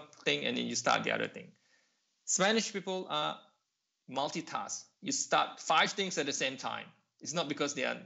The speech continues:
disorganized. It's just because culturally they are different. Now, if you will need to take a m-, decision model that is an automated decision model and say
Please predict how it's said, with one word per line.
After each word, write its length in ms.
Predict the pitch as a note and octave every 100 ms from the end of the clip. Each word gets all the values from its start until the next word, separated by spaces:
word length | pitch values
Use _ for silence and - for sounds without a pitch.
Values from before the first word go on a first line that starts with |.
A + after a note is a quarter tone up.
| -
disorganized. 800 | B2+ F3+ - B2 A#2 A#2+ F3 F#3
It's 100 | C#3
just 180 | D#3 D3
because 280 | C3 C3 -
culturally 380 | - C#3+ D3+ C3
they 80 | A#2
are 40 |
different. 320 | C3 - - - _ _ _ _ _ _ B2+
Now, 180 | A#2+ D3
if 160 | D3
you 100 | A3
will 140 | A#3+ F3
need 180 | G3
to 100 | -
take 200 | - F3 - - _ _ -
a 20 |
m-, 280 | A#2+ B2 B2 -
decision 520 | - - G3 G3+ C3
model 320 | B2 A#2 A#2+
that 180 | A#2+ A#2+
is 120 | - -
an 120 | A#2 -
automated 460 | B2+ C#3 C3+ C3+ A#2
decision 340 | - D#3+ D#3
model 280 | B2+ A#2+ B2+
and 140 | B2 B2
say 380 | - C#3 C#3